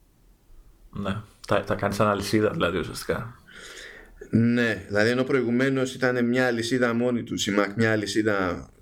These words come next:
Speaker 2: ε, μόνη τη-, μόνη της, τη-, τέλος πάντων, αυτή με τα, με τις συσκευές I O S, και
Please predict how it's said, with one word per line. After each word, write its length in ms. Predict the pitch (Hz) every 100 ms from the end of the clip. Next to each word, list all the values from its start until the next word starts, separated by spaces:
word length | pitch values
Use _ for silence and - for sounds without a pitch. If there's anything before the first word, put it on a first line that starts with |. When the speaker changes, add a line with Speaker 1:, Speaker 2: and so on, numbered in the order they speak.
| - -
Speaker 2:
ε, 260 | - - 67 53 - -
μόνη 480 | 71 95 107 107 104
τη-, 560 | 98 92 92 107 95 -
μόνη 260 | 120 113
της, 200 | 113 104
τη-, 260 | - 101 95
τέλος 200 | 101 101
πάντων, 200 | 101 101
αυτή 160 | 101
με 100 | 104
τα, 440 | 98 92 95 95 101 107
με 60 | 101
τις 100 | 101
συσκευές 360 | - 104 107 110
I 320 | 107 104 107
O 40 |
S, 100 | 147 151 - - - - -
και 240 | 131 117